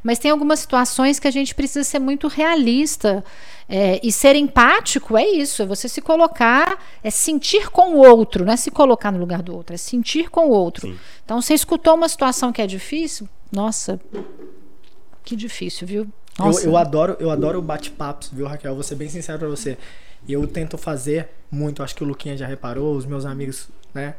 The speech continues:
Speaker 3: No geral, assim, eu tento ser o conselheiro da galera. Muita gente fala que eu sou o
Speaker 2: <laughs>
Speaker 3: conselheiro da galera.
Speaker 1: Porque você escuta bem?
Speaker 3: Cara, eu amo ouvir as pessoas. É, trouxe pro Lucas uma, é, essa analogia, a gente on-, ainda ontem falou sobre isso, que assim, pra mim,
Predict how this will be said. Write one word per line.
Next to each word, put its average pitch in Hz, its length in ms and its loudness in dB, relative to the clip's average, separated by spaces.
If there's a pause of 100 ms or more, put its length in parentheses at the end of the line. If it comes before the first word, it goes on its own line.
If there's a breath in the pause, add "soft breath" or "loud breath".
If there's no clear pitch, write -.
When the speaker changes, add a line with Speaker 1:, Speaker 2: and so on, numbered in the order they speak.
Speaker 3:
No 151 120 -4
geral, 147 420 -4
assim, 135 160 -8
eu 147 60 -10
tento 151 200 -10
ser 160 60 -6
o 156 60 -4
conselheiro 170 680 -6
da 160 100 -6
galera. 139 260 -8
Muita 160 220 -8
gente 147 200 -10
fala 127 180 -8
que 123 60 -6
eu - 60 -6
sou 135 140 -4
o - 120 -6
Speaker 2:
<laughs> - 0 -
Speaker 3:
conselheiro 143 720 -4
da 127 100 -10
galera. 127 280 -8
Speaker 1:
Porque 220 160 2
você 190 240 0
escuta 185 340 -2
bem? 226 360 0 (120)
Speaker 3:
Cara, 185 260 -2
eu 156 200 -2
amo 180 240 -2
ouvir 143 520 -2
as 139 100 -8
pessoas. - 640 -10 (380)
É, 131 520 -10 (280)
trouxe 170 280 -2
pro 151 160 -6
Lucas 151 340 -2
uma, 131 360 -8 (120)
é, 127 260 -6
essa 135 180 -6
analogia, 147 840 -4 (200)
a 139 60 -10
gente 135 140 -10
on-, 147 400 -6
ainda 151 300 -4
ontem 151 220 -8
falou 143 200 -8
sobre 151 260 -6
isso, 196 300 -6 (280 soft breath)
que - 100 -12
assim, 165 180 -6
pra 156 200 -6
mim, 165 380 -8